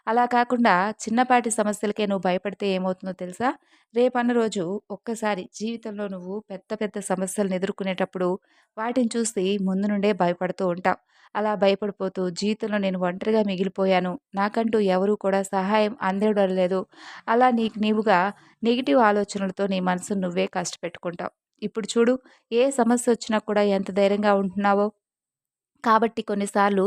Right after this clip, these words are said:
సమస్యలు రావడం కూడా మన మంచికే అనుకోవాలి. అలాగే ఎవరేంటనేది కూడా మనకు తెలిసేలా ఆ సమస్యలు చేస్తాయి. అంటే ఒకరి సహాయం మనం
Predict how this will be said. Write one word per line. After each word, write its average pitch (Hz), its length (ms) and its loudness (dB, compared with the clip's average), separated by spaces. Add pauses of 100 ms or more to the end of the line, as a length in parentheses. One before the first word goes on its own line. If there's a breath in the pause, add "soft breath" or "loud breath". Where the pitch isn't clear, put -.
సమస్యలు 220 480 0
రావడం 190 300 4
కూడా 190 240 2
మన 202 180 2
మంచికే 196 420 -2
అనుకోవాలి. 180 540 2 (460 loud breath)
అలాగే 240 360 2
ఎవరేంటనేది 208 760 2
కూడా 196 240 0
మనకు 196 340 -2 (220)
తెలిసేలా 202 500 2 (200)
ఆ 196 120 -6
సమస్యలు 196 520 -2
చేస్తాయి. 180 420 -6 (140)
అంటే 208 260 -4 (540 loud breath)
ఒకరి 226 260 0
సహాయం 220 520 0
మనం 202 200 -2